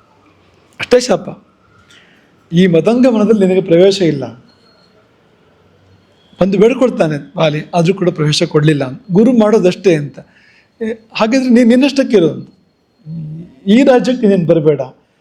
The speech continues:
ನಿನ್ನ ಪಾಡಿಗೆ ನೀನಿರು. ಗುರುವಿನಿಂದ ಆಗುವಂಥದ್ದಷ್ಟು ಮಾತ್ರ" ಅಂತ. ಆ ಒಂದು ರಕ್ಷಾ ಕವಚ, ಗುರುವೆಂಬ ರಕ್ಷಾ ಕವಚ ಅದು ಇಲ್ಲವಾಗ್ತದೆ. ಗುರುಗ್ರಹ ಕೆಡುಕನ್ ಮಾಡೋದು ಅಂತಿಲ್ಲ. ಈ ಶನಿ ಕೆಡುಕನ್ ಮಾಡಿದ ಹಾಗೆ, ಕುಜ ಕೆಡುಕನ್ ಮಾಡಿದ ಹಾಗೆ, ಆ,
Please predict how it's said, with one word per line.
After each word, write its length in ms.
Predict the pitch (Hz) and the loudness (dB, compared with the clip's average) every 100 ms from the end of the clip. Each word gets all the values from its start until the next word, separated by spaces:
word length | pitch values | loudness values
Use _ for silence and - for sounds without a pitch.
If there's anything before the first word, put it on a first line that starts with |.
| _ - | _ -4
ನಿನ್ನ 120 | 277 320 | 0 0
ಪಾಡಿಗೆ 240 | 247 220 180 | 2 0 0
ನೀನಿರು. 580 | 175 165 139 131 131 _ _ _ _ _ _ _ - - _ - _ _ - | 0 0 -2 -4 -10 _ _ _ _ _ _ _ -20 -20 _ -20 _ _ -2
ಗುರುವಿನಿಂದ 440 | 190 226 240 226 | 2 4 2 2
ಆಗುವಂಥದ್ದಷ್ಟು 720 | 208 208 220 214 226 196 196 | 2 0 0 0 0 0 0
ಮಾತ್ರ" 460 | 214 233 269 269 185 | 0 2 0 0 -2
ಅಂತ. 240 | 156 139 | -2 -6
ಆ 140 | 160 180 | -2 -2
ಒಂದು 220 | 196 180 | -2 -2
ರಕ್ಷಾ 320 | 160 - 214 | -2 0 -2
ಕವಚ, 320 | 208 170 170 160 147 - | -2 -2 0 -2 -4 -8
ಗುರುವೆಂಬ 360 | 170 175 190 170 | 0 2 2 0
ರಕ್ಷಾ 300 | 156 - 196 | -2 0 -2
ಕವಚ 280 | 165 147 220 | -2 -8 -4
ಅದು 140 | 196 | -2
ಇಲ್ಲವಾಗ್ತದೆ. 920 | 233 269 190 - 151 143 - - - _ - | 2 2 2 -2 -12 -12 -14 -20 -20 _ -6
ಗುರುಗ್ರಹ 520 | 156 190 214 175 202 214 | 0 0 0 0 0 0
ಕೆಡುಕನ್ 380 | 180 180 208 185 | 0 0 0 0
ಮಾಡೋದು 280 | 185 165 160 | 2 2 0
ಅಂತಿಲ್ಲ. 500 | 143 151 123 - _ _ - | 0 -4 -4 -12 _ _ -10
ಈ 60 | 147 | -2
ಶನಿ 280 | 175 180 | 0 2
ಕೆಡುಕನ್ 380 | 190 185 185 180 | 2 -2 -2 -2
ಮಾಡಿದ 280 | 165 160 147 | -2 -2 0
ಹಾಗೆ, 500 | 165 160 156 - _ _ _ _ | 0 0 -2 -4 _ _ _ _
ಕುಜ 200 | 190 185 | 0 2
ಕೆಡುಕನ್ 500 | 196 180 170 185 175 | 0 -2 -2 -2 -2
ಮಾಡಿದ 200 | 165 156 | -2 0
ಹಾಗೆ, 520 | 165 165 151 - _ _ _ | 0 0 -2 -4 _ _ _
ಆ, 40 | _ | _